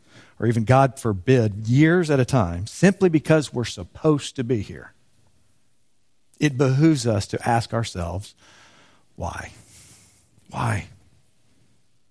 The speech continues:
You see, you and I were built to palpably recognize, not just theoretically,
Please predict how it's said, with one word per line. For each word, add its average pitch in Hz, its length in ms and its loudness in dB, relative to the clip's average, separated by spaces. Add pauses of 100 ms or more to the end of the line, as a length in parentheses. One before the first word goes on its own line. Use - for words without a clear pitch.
(840)
You - 80 -6
see, 151 160 0
you 160 180 2
and 151 80 0
I 156 120 4
were 127 160 0
built 139 380 2
to 113 100 0
palpably 98 1000 -2 (1120)
recognize, 107 1160 0 (880)
not 185 420 4
just 208 380 2
theoretically, 151 920 4